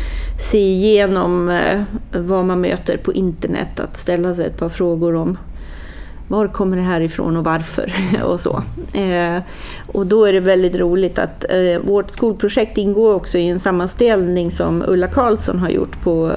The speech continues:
uppdrag av Nordicom. Dels är det en, en, eh, viktig och bra beskrivning av, av mik-frågan, medie- och informationskunnighetens roll i, i en demokrati och i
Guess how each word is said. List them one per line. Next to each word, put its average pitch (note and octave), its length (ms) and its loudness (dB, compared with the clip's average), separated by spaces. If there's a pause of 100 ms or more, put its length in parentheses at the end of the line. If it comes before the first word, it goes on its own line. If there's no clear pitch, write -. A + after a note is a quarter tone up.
uppdrag E3+ 400 -2
av F3 120 0
Nordicom. F#3 680 0 (440)
Dels A3 460 2
är G3 280 2
det F#3+ 280 2
en, F#3 280 2
en, F3 380 0
eh, F3 220 2 (340)
viktig F#3+ 540 2
och F3 180 2
bra G3+ 340 4
beskrivning F#3 680 2
av, E3+ 320 0
av F3 140 0
mik-frågan, F#3 1120 2
medie- F3+ 260 2
och F3 40 4
informationskunnighetens F3 1300 0
roll G#3+ 320 4
i, F#3+ 340 4
i G3+ 240 2
en F3+ 280 0
demokrati F3 760 0
och E3 200 -4
i F3 220 4